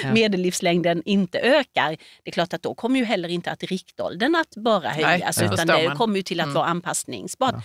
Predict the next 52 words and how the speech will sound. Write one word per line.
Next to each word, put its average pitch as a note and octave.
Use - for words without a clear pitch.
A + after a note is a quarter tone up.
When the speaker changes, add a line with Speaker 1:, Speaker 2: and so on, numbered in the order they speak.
Speaker 3:
Mm. C#3
Speaker 2:
Men A3
jag G#3+
tycker -
att G3+
det G#3
var G3
intressant A#3+
det A#3+
du G3+
säger, F3
att F3
du D#3+
har F3+
tittat -
att F3
det F#3
var F#3
inte F#3
så F3+
stor B3+
skillnad G3+
ändå E3+
mellan E3
Speaker 1:
Nej, A3
Speaker 2:
dig C4
Speaker 1:
nej, A#3+
Speaker 2:
och F3+
din C#3
Speaker 1:
nej. C3
Speaker 2:
dotter. G#3+
Speaker 1:
Nej, E3
och D3
det D#3
är -
Speaker 2:
Och D3+
Speaker 1:
f-, -
vi D#3
är D#3+
så D3
här, G#2
jag C#3
är C3+
född B2
åttioett, G#2+
hon G#2+
är G2
född F#2+
tjugohundraarton G2+
och A2+
det A2
diffade G2